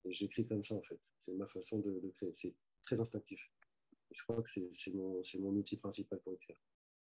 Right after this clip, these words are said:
J'ai vécu suffisamment de choses, j'ai été, euh, suffisamment différent de ce que je suis au quotidien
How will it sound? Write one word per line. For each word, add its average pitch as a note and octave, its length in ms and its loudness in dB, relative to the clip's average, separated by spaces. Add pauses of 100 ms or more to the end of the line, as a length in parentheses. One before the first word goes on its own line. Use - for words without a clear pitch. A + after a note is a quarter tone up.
(440)
J'ai F#2 140 -2
vécu F#2 280 -2
suffisamment G2 500 2
de F#2 60 -4
choses, A#2+ 440 6
j'ai F#2+ 280 0
été, - 180 -2
euh, F#2+ 240 4
suffisamment G2 560 0
différent G2 380 0
de F#2+ 120 0
ce - 120 -4
que F2+ 180 2
je - 80 -4
suis G2+ 380 2
au F2+ 120 -2
quotidien G#2 500 -2